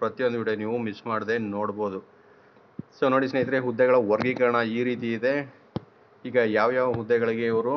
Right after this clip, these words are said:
ನೇಮಕಾತಿ ಮಾಡ್ಕೋತಾ ಇರೋದು ಅಂತಂದ್ರೆ ನೋಡಿ, ನೇರ ನೇಮಕಾತಿ ಮೂಲಕ ಭರ್ತಿ ಮಾಡಲು ಸರ್ಕಾರ ಅನುಮತಿಸಿರುವ ಹುದ್ದೆಗಳ ಹೆಸರು ನೋಡಿ, ಸಹಾಯಕ ಪರಿಸರ ಅಧಿಕಾರಿ, ಅದು ಹತ್ತು ಹುದ್ದೆಗಳಾಗಿದೆ. ಹಾಗೆ ಸಹಾಯಕ ವೈಜ್ಞಾನಿಕ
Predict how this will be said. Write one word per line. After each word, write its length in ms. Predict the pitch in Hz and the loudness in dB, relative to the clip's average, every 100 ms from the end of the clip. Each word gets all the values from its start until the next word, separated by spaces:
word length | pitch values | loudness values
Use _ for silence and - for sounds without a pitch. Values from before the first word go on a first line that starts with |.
| - - - | -6 -12 -8
ನೇಮಕಾತಿ 400 | 110 117 117 110 113 | -6 -4 -4 -4 -4
ಮಾಡ್ಕೋತಾ 320 | 107 110 117 110 | -2 -2 -2 -2
ಇರೋದು 200 | 110 107 | -2 -4
ಅಂತಂದ್ರೆ 340 | 101 104 107 123 143 | -4 -4 -2 -4 -4
ನೋಡಿ, 160 | 107 151 - _ _ _ - 113 | -6 -8 -12 _ _ _ -4 2
ನೇರ 120 | 127 | 2
ನೇಮಕಾತಿ 420 | 135 131 131 120 131 | 2 0 0 0 -2
ಮೂಲಕ 280 | 120 120 123 117 | -2 0 -2 -2
ಭರ್ತಿ 240 | 104 - 131 120 | -4 -4 -4 -2
ಮಾಡಲು 260 | 117 120 120 | 0 -2 -2
ಸರ್ಕಾರ 260 | 110 - 117 107 | -4 -2 0 0
ಅನುಮತಿಸಿರುವ 460 | 110 107 107 113 110 | -4 -8 -6 -4 -4
ಹುದ್ದೆಗಳ 380 | 117 107 113 117 110 | -6 -2 0 2 0
ಹೆಸರು 300 | 107 - 101 90 | -2 -4 -8 -8
ನೋಡಿ, 140 | 110 110 | -10 -10
ಸಹಾಯಕ 460 | 107 104 113 117 120 - | -6 -2 -2 -2 -8 -4
ಪರಿಸರ 320 | 117 123 135 120 | -4 -4 -2 -2
ಅಧಿಕಾರಿ, 420 | 113 107 110 110 143 - - _ - | -4 -2 -2 -2 -6 -10 -20 _ -6
ಅದು 140 | 107 120 110 | -2 -2 -2
ಹತ್ತು 280 | 104 - 123 | -6 -6 -6
ಹುದ್ದೆಗಳಾಗಿದೆ. 600 | 113 113 110 104 101 135 160 - _ _ _ _ _ _ _ _ _ _ _ _ _ _ _ _ _ _ _ 131 | -2 0 2 0 -2 -4 -4 -16 _ _ _ _ _ _ _ _ _ _ _ _ _ _ _ _ _ _ _ -2
ಹಾಗೆ 240 | 123 143 151 131 | 0 2 0 -2
ಸಹಾಯಕ 280 | 131 127 120 113 | -2 0 0 0
ವೈಜ್ಞಾನಿಕ 420 | 117 127 127 | 0 -2 0